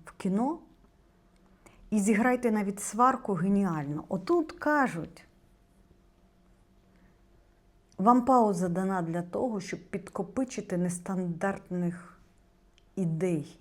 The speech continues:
ілюзій, які мають в певний момент вистрілити.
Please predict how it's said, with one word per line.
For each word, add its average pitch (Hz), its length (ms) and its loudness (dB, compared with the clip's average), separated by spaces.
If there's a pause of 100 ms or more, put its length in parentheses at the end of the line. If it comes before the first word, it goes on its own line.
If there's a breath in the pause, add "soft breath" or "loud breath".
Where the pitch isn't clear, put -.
(100)
ілюзій, 180 560 0
які 160 320 -4
мають 170 760 -2 (220)
в - 100 -20
певний 220 400 4
момент 208 420 2
вистрілити. 175 800 -6